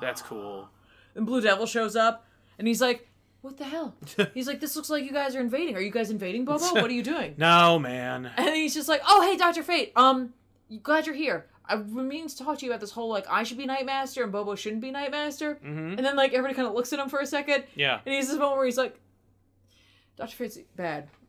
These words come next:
Speaker 1: Right.
Speaker 2: I missed something, right?"
Speaker 1: <laughs>
Speaker 2: And they're like, "Yeah."
Speaker 1: Yeah, you did.
Speaker 2: Yeah. So then, um, this is post, of course. Uh, I posted a picture, if you follow me on Twitter,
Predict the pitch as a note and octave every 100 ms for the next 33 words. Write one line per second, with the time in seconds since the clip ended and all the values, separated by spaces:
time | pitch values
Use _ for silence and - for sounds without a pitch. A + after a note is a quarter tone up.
0 | - F3+ A3+ G3+ G#3+ G3+ F3+ D3 D3+ D3+
1 | E3 A#3 C4+ - A3 F#3 F3 - - A3+
2 | G#3 G3 G3 _ _ - - - - _
3 | _ - A#2+ C3+ A2 - _ _ - -
4 | _ _ _ - A3+ G#3+ G#3+ G3+ - F#3+
5 | F3+ F3 E3+ - _ _ _ _ _ _
6 | _ - G#3 G#3 G3 - G3 G3 D3 E3
7 | - E3+ D#3+ - E3 E3 - F#3 - _
8 | - G#3 G3+ G3+ F#3+ F#3 F3+ D#3+ F3 E3
9 | D#3+ D3+ - D#3 D#3